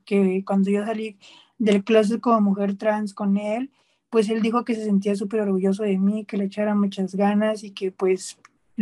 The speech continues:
pues sí, ¿no? Que al final del día iban a venir quizás cosas difíciles. Y a mí se me hizo como algo súper importante de compartir, porque hay, a veces hay padres que, pues, no aceptan a sus hijas transexuales y que iban, pues, se van de sus casas, ¿no?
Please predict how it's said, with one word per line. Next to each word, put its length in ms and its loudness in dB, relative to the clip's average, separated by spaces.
pues 200 6
sí, 140 8
¿no? 200 6
Que 80 0
al 80 0
final 300 -2
del 160 0
día 240 2
iban 180 2
a 60 2
venir 200 -4
quizás 300 -4
cosas 280 -2
difíciles. 680 0
Y 140 6
a 60 8
mí 120 6
se 100 2
me 120 6
hizo 200 -2
como 220 0
algo 260 0
súper 760 -6
importante 540 0
de 100 0
compartir, 600 -2
porque 260 -6
hay, 180 -4
a 100 4
veces 300 0
hay 180 2
padres 600 2
que, 120 -8
pues, 220 0
no 80 2
aceptan 340 -4
a 60 0
sus 220 -8
hijas 200 0
transexuales 920 2
y 100 -12
que 140 -4
iban, 320 2
pues, 120 -16
se 80 2
van 160 4
de 80 0
sus 160 -14
casas, 640 2
¿no? 320 -2